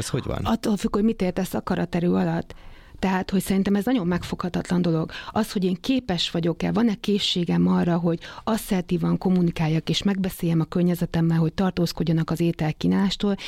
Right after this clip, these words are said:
Speaker 2: én nem látom az összefüggést az akaraterővel. Vagy az, hogy képes vagyok reális célokat kitűzni az életmódváltoztatás kapcsán,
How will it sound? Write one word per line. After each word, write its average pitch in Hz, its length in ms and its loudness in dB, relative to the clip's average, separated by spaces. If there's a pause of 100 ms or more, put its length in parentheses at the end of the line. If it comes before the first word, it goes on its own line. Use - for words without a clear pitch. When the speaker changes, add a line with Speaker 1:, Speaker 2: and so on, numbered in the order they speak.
(120)
Speaker 2:
én - 120 2
nem 208 160 4
látom 160 300 0
az 175 100 0
összefüggést 175 680 0
az 170 100 -2
akaraterővel. 165 800 0 (320)
Vagy 190 160 2
az, 214 160 -2
hogy 196 140 -2
képes 233 440 0
vagyok 175 300 -2
reális 185 400 0
célokat 175 500 0
kitűzni 170 460 2
az 165 120 0
életmódváltoztatás 170 1120 0
kapcsán, 147 540 -2